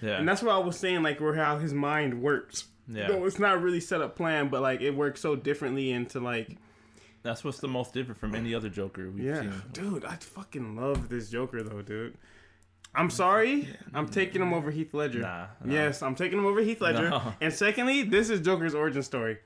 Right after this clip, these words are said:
Speaker 2: I don't fucking care what anybody says. For me,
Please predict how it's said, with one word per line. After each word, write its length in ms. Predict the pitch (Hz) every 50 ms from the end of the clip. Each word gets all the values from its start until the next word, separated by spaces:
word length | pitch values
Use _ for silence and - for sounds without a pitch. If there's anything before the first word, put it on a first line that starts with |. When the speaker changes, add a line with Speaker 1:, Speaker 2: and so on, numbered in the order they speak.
| _ _ -
Speaker 2:
I 140 | - 156 180
don't 180 | 208 220 202
fucking 300 | - 196 190 - 175 175
care 220 | 175 185 175 156 151
what 100 | 151 156
anybody 520 | 165 180 196 214 202 208 208 208 202 233
says. 480 | 214 - 208 175 160 147 139 139 - - - - _ _ -
For 160 | - - 151
me, 420 | 156 185 214 233 247 262 254 -